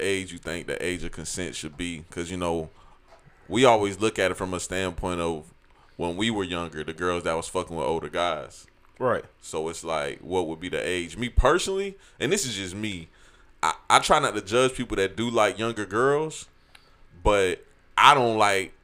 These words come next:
Speaker 1: no girl younger than twenty-five years old. That's just me personally, though. But as far as the age I would put it at, I think I would put consent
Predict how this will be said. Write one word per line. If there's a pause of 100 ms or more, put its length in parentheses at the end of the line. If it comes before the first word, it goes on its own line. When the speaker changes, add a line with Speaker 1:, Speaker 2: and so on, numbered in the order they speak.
(220)
Speaker 1:
no
girl
younger
than
twenty-five
years
old. (1000)
That's
just
me
personally,
though. (680)
But
as
far
as
the
age
I
would
put
it
at, (1200)
I
think
I
would
put
consent